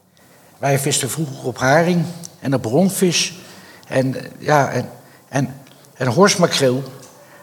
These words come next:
ja, hey, eh, heb ik van horen vertellen, want ik heb zelf ook nooit met de vleet gevaren. Dat heb ik allemaal van horen vertellen. Hè, als er wel eens, eh, horsen in de vleet zaten, nou, dat was verschrikkelijk. Om die horsen uit die netten vandaan te halen, een stekelig visje.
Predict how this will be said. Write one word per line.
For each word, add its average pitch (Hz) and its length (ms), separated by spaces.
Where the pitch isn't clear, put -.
ja, - 360
hey, 131 260
eh, 123 60
heb 147 160
ik 139 80
van 151 160
horen 165 300
vertellen, 139 380
want 151 120
ik 151 100
heb 160 100
zelf 160 300
ook 175 140
nooit 156 240
met 147 100
de 127 80
vleet 131 260
gevaren. 120 500
Dat 131 140
heb 147 140
ik 143 80
allemaal 151 400
van 143 140
horen 151 360
vertellen. 131 460
Hè, 147 200
als 151 240
er 151 80
wel 151 120
eens, 139 220
eh, 143 60
horsen 175 400
in 160 100
de 143 100
vleet 143 280
zaten, 123 480
nou, 160 220
dat 135 140
was 143 200
verschrikkelijk. 180 720
Om 147 160
die 143 140
horsen 160 380
uit 151 200
die 151 80
netten 185 300
vandaan 156 360
te 151 100
halen, 139 340
een 117 80
stekelig 156 560
visje. 175 400